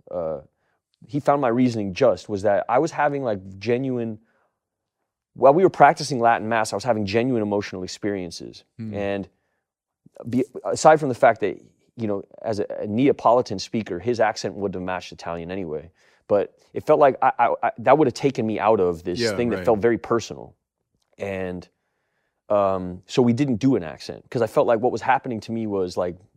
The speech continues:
Speaker 1: uh, like s-, some kind of vessel. I'm not gonna get too cheesy about it, but it felt like, um, like I wasn't, it was, I wasn't in control of a lot, a lot of the stuff that was happening. There wasn't a whole lot of, like, emotional actor prep.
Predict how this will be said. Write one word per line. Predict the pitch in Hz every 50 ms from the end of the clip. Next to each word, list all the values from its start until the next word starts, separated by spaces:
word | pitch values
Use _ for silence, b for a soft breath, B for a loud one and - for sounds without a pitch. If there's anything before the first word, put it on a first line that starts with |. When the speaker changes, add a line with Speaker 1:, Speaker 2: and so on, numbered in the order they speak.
| _ - - _
Speaker 1:
uh, | - 107
like | 101 101 95
s-, | 104 98 101 104 107 101
some | 107 - - 117
kind | - 131
of | 101 90
vessel. | 90 113 107 104 - - 87 80
I'm | 69 107 117
not | 107 127 107
gonna | - 110 107
get | 101 -
too | - -
cheesy | - - - - 117 107 98 95 87
about | 82 80 80 80 78
it, | 78 -
but | - 87 73 - b b b b b b b
it | - -
felt | - - 139 131
like, | - 107 104 101 - -
um, | - 107 98 92 92 -
like | - 113 107
I | 110
wasn't, | 110 113 135 135 139 143 - - 95 -
it | - 123
was, | 107 - 135 131 -
I | 113
wasn't | 123 143 156 156
in | 127
control | 120 110 - - 131 123 127
of | 104
a | 92
lot, | 90 85
a | 69 82
lot | 101 95
of | 87
the | 87
stuff | - - 95 80
that | - 69
was | 76 78
happening. | - 87 78 78 - 69 62 53 -
There | - 104
wasn't | 117 131 143 151
a |
whole | 123 139 131
lot | 131 123
of, | 117 113
like, | 113 101
emotional | 101 87 87 92 107 - - 101 95 92 87 87 - -
actor | 95 98 - - 98 85
prep. | - - - 71 62 _ -